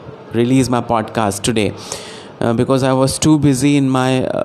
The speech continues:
uh, routine work. I'm, I'm a teacher also, so I was having a lot of school work also, as well as family work also. So I was unable to upload any podcast from last f-, three to four days. So today I got the chance.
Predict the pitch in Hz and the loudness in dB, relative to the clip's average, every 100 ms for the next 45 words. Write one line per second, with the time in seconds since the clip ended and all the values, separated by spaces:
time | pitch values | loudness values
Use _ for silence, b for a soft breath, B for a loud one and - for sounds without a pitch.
0 | - - 110 113 113 120 127 139 143 127 | -4 -2 0 2 2 0 2 2 4 4
1 | 127 123 - 104 110 104 113 110 - 120 | 4 2 -2 -2 -2 0 0 0 -2 -2
2 | 120 117 123 139 131 123 - 127 117 113 | 0 0 0 2 2 0 -2 -2 0 0
3 | 113 110 117 110 113 120 120 113 113 117 | 0 0 0 2 2 2 0 0 0 -2
4 | 110 - - - 139 127 123 120 120 113 | -4 -6 -4 2 4 4 2 2 0 0
5 | - 113 110 113 110 107 - 113 117 123 | 0 0 0 0 0 -2 -2 -2 0 0
6 | 120 113 110 107 127 135 B B B - | 0 0 0 0 0 -2 B B B -4
7 | 139 131 139 - 147 151 147 147 160 156 | 0 2 0 2 2 2 2 2 4 2
8 | 156 - - - - - - - - - | 0 -8 -18 -20 -20 -20 -20 -20 -16 -6
9 | 123 - 127 127 127 113 113 107 110 107 | -4 2 2 4 2 0 -2 -2 -2 -2
10 | - 113 110 110 110 - - - - - | -2 0 0 0 0 -4 -8 -10 -18 -20
11 | - 135 120 - 113 107 107 104 - - | -10 -4 -2 0 0 2 0 0 -4 -8
12 | B B B - 127 123 123 127 117 120 | B B B -4 -2 0 0 0 0 0
13 | 120 - 117 110 131 - | -2 -2 0 0 -2 -4